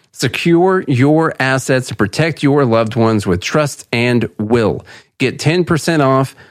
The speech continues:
plus free shipping of your estate plan documents by visiting trustandwill dot com slash G M L.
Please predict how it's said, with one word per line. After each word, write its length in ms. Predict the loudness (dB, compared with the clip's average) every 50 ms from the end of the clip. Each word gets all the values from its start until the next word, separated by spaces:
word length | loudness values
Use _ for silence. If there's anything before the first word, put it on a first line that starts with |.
| _ _
plus 320 | -2 0 2 2 2 -2 -6
free 400 | -12 -8 -2 0 0 0 0 -2
shipping 440 | -2 -2 -2 -2 0 0 0 2
of 120 | 2 2 2
your 200 | 2 2 2 2
estate 380 | 0 -2 -2 -2 -2 -2 -2 -2
plan 280 | -2 0 0 2 2
documents 560 | 2 2 2 0 0 0 0 0 2 0 -2 0
by 180 | 0 0 0 2
visiting 460 | 0 -2 -2 0 0 0 2 0 0
trustandwill 1120 | 0 0 -2 0 -2 -2 -6 -6 -4 -2 0 0 0 2 2 2 2 2 2 0 -2 -6 -8 -20 _ _ _ _
dot 380 | -4 0 0 2 2 0 -2 -2
com 360 | -2 0 2 2 2 2 0
slash 360 | 0 0 0 0 0 0 -2 -4
G 280 | -2 0 2 2 2
M 140 | 2 2 2
L. 240 | 0 0 -2 -6